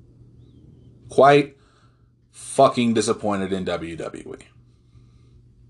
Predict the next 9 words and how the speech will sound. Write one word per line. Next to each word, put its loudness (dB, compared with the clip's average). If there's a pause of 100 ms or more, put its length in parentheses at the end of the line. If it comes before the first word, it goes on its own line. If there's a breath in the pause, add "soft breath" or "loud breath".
(2250)
Roman 6
Reigns 6
versus 2
Brock 4
Lesnar, -4
winner -2
takes 0
all 2
match. -16